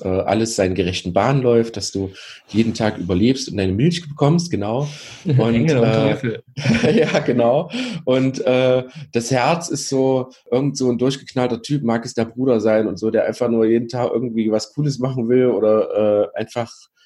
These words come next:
Speaker 1: äh, lacht und sich freut und einfach so ein positiver Typ ist und gar nicht irgendwie auf Sicherheit aus ist.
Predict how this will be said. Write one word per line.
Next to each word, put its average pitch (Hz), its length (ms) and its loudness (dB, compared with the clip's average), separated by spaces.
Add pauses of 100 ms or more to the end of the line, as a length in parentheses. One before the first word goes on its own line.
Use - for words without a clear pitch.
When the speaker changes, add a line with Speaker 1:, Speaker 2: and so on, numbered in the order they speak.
(140)
Speaker 1:
äh, 110 240 2
lacht 113 500 -2
und 110 120 -8
sich - 180 -16
freut 131 480 2
und 110 360 -4
einfach 113 340 -8
so 110 200 -6
ein 107 80 -8
positiver 120 580 0
Typ 123 280 -2
ist 117 260 -2
und 110 340 -8
gar 107 200 4
nicht 117 140 -2
irgendwie 107 280 0
auf 101 80 -2
Sicherheit 101 460 -4
aus 98 240 -4
ist. - 260 -12